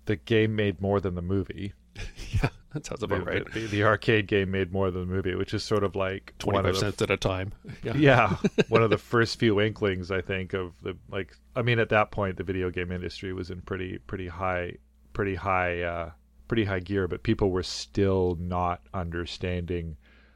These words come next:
Speaker 1: the actual amount of money that they <laughs> were bringing in. Like,
Speaker 2: Yeah, yeah.
Speaker 1: what was the guy, that was that story of the guy who made the,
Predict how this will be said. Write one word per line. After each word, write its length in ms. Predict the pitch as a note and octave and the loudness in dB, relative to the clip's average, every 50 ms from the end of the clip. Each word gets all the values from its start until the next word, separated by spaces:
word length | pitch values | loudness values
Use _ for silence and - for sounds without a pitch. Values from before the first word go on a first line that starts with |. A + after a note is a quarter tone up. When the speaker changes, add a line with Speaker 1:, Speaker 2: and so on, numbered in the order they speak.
| _ _ _ _ - | _ _ _ _ -2
Speaker 1:
the 160 | - A2+ A2 A2+ | -2 0 4 4
actual 580 | G#2+ G#2 G#2 - - - A2 G#2 G#2 G2+ F#2+ F#2 | 4 4 4 2 0 -2 -2 0 0 0 0 -2
amount 360 | F2+ F#2+ F2+ F#2 F#2 F2+ F#2 | -2 -2 -2 -2 -2 -2 -4
of 100 | F2+ E2 | -6 -4
money 380 | F2+ F2+ F2+ F2 E2+ E2 E2+ | -4 -4 -4 -4 -4 -6 -6
that 180 | E2 F#2+ F#2 F#2+ | -6 -6 -2 2
they 160 | A2 A2 - - | 4 4 4 6
<laughs> 20 | |
were 120 | B2+ A#2 G#2 | 4 4 4
bringing 400 | - G#2 G#2 F#2 F#2 F#2 F2+ E2+ | 2 0 -2 0 -2 -2 -4 -4
in. 300 | F2+ F#2 F#2 F#2+ F#2+ G2 | -4 -4 -4 -6 -6 -6
Like, 180 | G2+ G2 G2 | -4 -4 -2
Speaker 2:
Yeah, 260 | G2 - C2+ C#2 - - - - - - - | -2 -2 -4 -6 -8 -10 -14 -20 -20 -16 -10
yeah. 220 | - - C#2 B1 - - _ _ _ _ _ _ - - - - | -8 -8 -8 -8 -12 -16 _ _ _ _ _ _ -20 -20 -6 0
Speaker 1:
what 140 | - A2 A2 | 2 4 4
was 160 | G#2+ G2 - | 4 4 4
the 80 | A2 G2 | 2 2
guy, 380 | F2 G#2+ G2 G2 G2 F#2+ F#2+ - - | 4 4 4 4 4 2 0 -2 0
that 100 | A2 G#2 | 2 2
was 120 | G#2 G2 | 2 2
that 160 | G#2 G2 G2+ | 2 0 0
story 340 | - - - G#2 G2+ G2+ G2 | 0 0 2 2 4 4 2
of 60 | F#2 | 0
the 80 | F2+ F2+ | -2 -2
guy 220 | - F#2 F2+ F2+ | -2 -2 -2 -2
who 100 | F2 F#2 | -2 -4
made 220 | F2 F2+ F2 F2 | -4 -4 -6 -6
the, 60 | F2 | -8